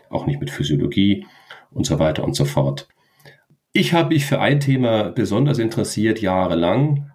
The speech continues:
vor dem Hintergrund dessen, was ich vorhin sagte. Ich habe dir vorhin gesagt, ähm,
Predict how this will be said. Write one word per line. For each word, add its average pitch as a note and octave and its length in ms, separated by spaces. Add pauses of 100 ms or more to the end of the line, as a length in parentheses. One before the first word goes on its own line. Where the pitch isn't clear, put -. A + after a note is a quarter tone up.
(160)
vor - 360
dem A2+ 160
Hintergrund B2+ 640
dessen, A#2 260
was G2 140
ich F#2+ 120
vorhin B2 280
sagte. F#2 400
Ich - 140
habe - 120
dir - 80
vorhin G2+ 200
gesagt, F#2+ 400
ähm, F2+ 460